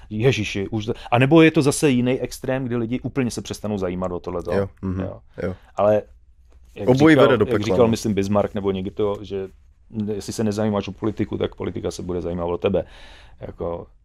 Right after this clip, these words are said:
Speaker 2: To
Speaker 1: měl
Speaker 2: si
Speaker 1: by si
Speaker 2: taky
Speaker 1: vědět,
Speaker 2: myslím.
Speaker 1: v čem žiješ a co se okolo tebe děje, jaký procesy, co se dějí,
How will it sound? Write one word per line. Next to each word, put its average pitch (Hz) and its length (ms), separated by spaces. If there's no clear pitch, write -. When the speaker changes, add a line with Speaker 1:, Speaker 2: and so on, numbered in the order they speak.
Speaker 2:
To 107 240
Speaker 1:
měl 113 180
Speaker 2:
si - 40
Speaker 1:
by 120 80
si - 60
Speaker 2:
taky 117 100
Speaker 1:
vědět, 110 180
Speaker 2:
myslím. 104 120
Speaker 1:
v - 40
čem 104 220
žiješ 95 480
a 95 240
co - 120
se - 140
okolo 95 320
tebe 95 260
děje, 92 240
jaký 92 240
procesy, - 480
co 95 120
se - 160
dějí, 92 380